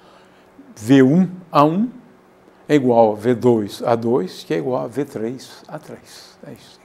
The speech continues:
Em cada ponto, né, vale essas expressões, né? E a outra coisa que a gente vai utilizar,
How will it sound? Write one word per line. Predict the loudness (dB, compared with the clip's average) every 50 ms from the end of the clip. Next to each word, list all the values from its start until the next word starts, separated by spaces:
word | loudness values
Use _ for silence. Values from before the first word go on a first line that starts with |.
| _
Em | -6
cada | -4 -4 -4 -2 -4 -6
ponto, | -6 -6 -4 -4 -4 -4 -4 -12 -18 -20 -20 -20 -20 _ _ _
né, | -14 -14 -14 -16 _ _ -20 _ _ _ -20 -20 _ _ _
vale | -12 -2 0 0 2 2 0 -4 -6 -8 -10 -14 -20 _ _ _ _ _ _ _ _ _ _ _ _ _ _ -14
essas | -6 -6 -6 -6 -6 -8 -12 -12 -12 -12 -16 -18 -18 -18
expressões, | -18 -18 -16 -14 -14 -14 -14 -12 -2 0 0 0 0 -4 -12 -18 -16
né? | -14 -14 -14 -14 -18 _ -20 -20 -20 -20 -20 -20 -20 _
E | -6 -4
a | -2
outra | 0 2 0 0 0 -2 -6 -4
coisa | -4 -4 -4 -4 -6 -8
que | -6 -6
a | -6 -6
gente | -4 -6 -8 -8 -8 -12
vai | -6 -2 0 0 0 0
utilizar, | -6 -8 -10 -14 -12 -12 -12 -14 -4 -2 -2 -2 -2 -6 -10 -14